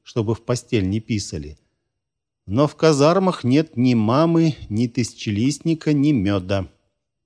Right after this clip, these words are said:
А в санчасть идти с таким недугом он постеснялся. Ребята узнают, засмеют.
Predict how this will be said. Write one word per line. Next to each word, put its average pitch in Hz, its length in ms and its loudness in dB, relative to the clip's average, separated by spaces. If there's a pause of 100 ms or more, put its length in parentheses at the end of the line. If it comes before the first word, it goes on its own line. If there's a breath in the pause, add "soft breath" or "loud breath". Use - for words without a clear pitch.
(140)
А 110 120 -2
в - 40 -6
санчасть 143 840 -2
идти 165 400 -6
с 160 120 -8
таким 156 340 -2
недугом 147 500 0
он 123 140 0
постеснялся. 131 1040 -4 (1000 soft breath)
Ребята 156 480 2
узнают, 113 580 2
засмеют. 107 680 -2